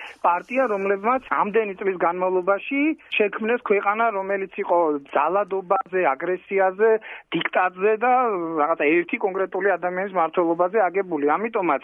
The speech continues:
ბუნებრივია, რომ ისინი მხოლოდ აი ამ დესტრუქციებით, ცდილობენ საზოგადოებაში, მ, ინტერესის, საკუთარ თავზე ინტერესის შექმნას. ა,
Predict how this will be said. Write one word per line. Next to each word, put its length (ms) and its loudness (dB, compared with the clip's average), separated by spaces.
ბუნებრივია, 840 2
რომ 160 2
ისინი 340 0
მხოლოდ 460 0
აი 180 2
ამ 160 0
დესტრუქციებით, 1040 -2
ცდილობენ 580 0
საზოგადოებაში, 1040 0
მ, 160 -8
ინტერესის, 720 -2
საკუთარ 400 -2
თავზე 280 0
ინტერესის 500 -2
შექმნას. 500 -2
ა, 140 2